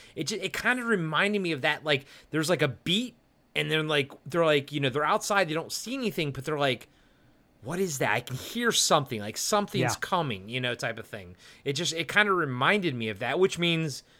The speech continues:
Speaker 1: maybe George Romero, Day of the Dead, kind of aped this a little bit. Who, you know, who knows? But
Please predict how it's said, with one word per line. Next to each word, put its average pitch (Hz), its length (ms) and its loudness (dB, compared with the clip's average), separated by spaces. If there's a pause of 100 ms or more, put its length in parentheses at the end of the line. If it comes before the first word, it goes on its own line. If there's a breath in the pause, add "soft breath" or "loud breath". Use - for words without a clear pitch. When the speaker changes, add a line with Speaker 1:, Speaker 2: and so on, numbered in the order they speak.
(300 soft breath)
Speaker 1:
maybe 127 380 0 (260)
George 113 280 -6
Romero, 143 360 2
Day 123 160 0
of 110 60 -2
the 117 60 -6
Dead, 151 300 2
kind 123 200 0
of 107 160 -8
aped 120 400 -6
this 196 240 0
a 190 40 -4
little 165 260 -4
bit. 165 320 -6
Who, 135 100 -8
you 151 140 -8
know, 110 100 -4
who 160 140 -2
knows? 156 420 0
But 117 360 -2